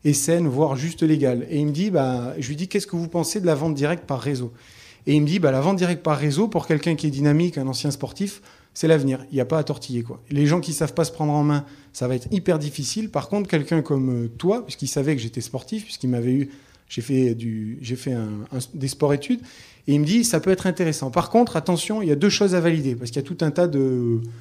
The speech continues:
d'entreprises moyennes. Est-ce que c'est une société française adhérente à la Fédération française de vente directe ?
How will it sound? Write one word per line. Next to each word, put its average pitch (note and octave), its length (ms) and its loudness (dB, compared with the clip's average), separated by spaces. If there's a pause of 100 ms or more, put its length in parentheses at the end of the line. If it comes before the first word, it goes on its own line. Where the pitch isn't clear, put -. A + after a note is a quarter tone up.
(260)
d'entreprises D3+ 500 0
moyennes. A#2+ 420 0
Est-ce F3+ 180 2
que G#3 100 -2
c'est F#3 260 -2
une E3 80 0
société D#3+ 420 -2
française E3 580 -2 (640)
adhérente E3 440 4
à C#3 40 2
la C3+ 100 0
Fédération C3+ 520 -2
française C#3 440 -2
de B2 80 -4
vente A#2 160 -4
directe ? A2+ 460 -6